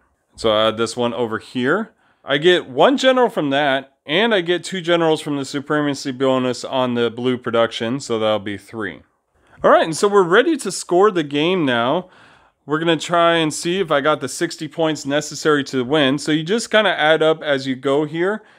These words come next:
First, you're gonna add up base points on cards. The only card I have base points is this one with three points. Oh, that's making me worried. Actually, I have the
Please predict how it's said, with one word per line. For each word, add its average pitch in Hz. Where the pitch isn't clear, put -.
First, 170
you're 165
gonna 165
add 151
up 135
base 156
points 156
on 139
cards. 135
The 135
only 151
card 156
I 147
have 131
base 135
points 123
is 117
this 131
one 120
with 110
three 139
points. 113
Oh, 110
that's 120
making 127
me 110
worried. 101
Actually, 180
I 170
have 175
the 143